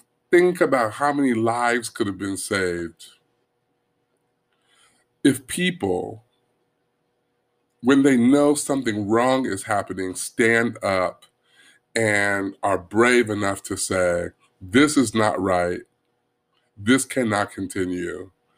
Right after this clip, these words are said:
I don't care who you are. I don't have, I don't care how much money you have. I will not be a part of this." Now, I understand that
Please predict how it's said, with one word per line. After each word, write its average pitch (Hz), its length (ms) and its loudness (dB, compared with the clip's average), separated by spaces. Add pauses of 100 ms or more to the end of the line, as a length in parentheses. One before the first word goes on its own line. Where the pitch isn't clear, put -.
(260)
I 113 100 2
don't 113 160 2
care 113 160 2
who 127 220 4
you 127 220 6
are. 98 280 2
I 95 60 0
don't 98 120 -4
have, 90 280 -6
I - 20 -4
don't 104 180 -6
care 98 120 -4
how 110 200 -4
much 120 220 0
money 101 220 -2
you 95 160 -6
have. 90 400 -4 (420)
I 113 120 4
will 107 160 2
not 90 200 -2
be 95 120 -2
a 87 60 -4
part 87 280 -6
of - 100 -8
this." - 600 -14 (920)
Now, 131 160 4
I 165 220 2
understand 143 720 2
that 98 420 -4